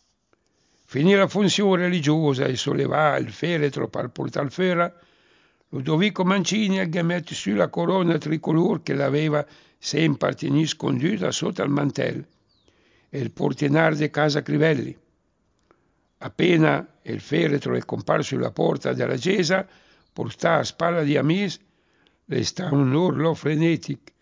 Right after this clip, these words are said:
che minacciava di finì più. E in mezzo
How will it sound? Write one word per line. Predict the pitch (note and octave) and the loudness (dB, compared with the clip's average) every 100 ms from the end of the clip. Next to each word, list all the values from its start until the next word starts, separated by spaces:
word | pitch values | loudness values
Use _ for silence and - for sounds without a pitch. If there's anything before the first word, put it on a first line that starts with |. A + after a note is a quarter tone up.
| _ _ _ _ _ | _ _ _ _ _
che | D#3 | 2
minacciava | F3 G#3+ G3 - E3+ E3+ | 2 4 2 2 0 0
di | D#3 | 0
finì | D3 D3+ D3+ | -4 -2 -2
più. | - G#2+ G2+ _ _ _ _ _ _ _ _ _ _ | -2 -8 -8 _ _ _ _ _ _ _ _ _ _
E | E3 | 0
in | D#3+ | 2
mezzo | F3 G#3+ A#3+ A3 G3+ | 2 4 4 2 -6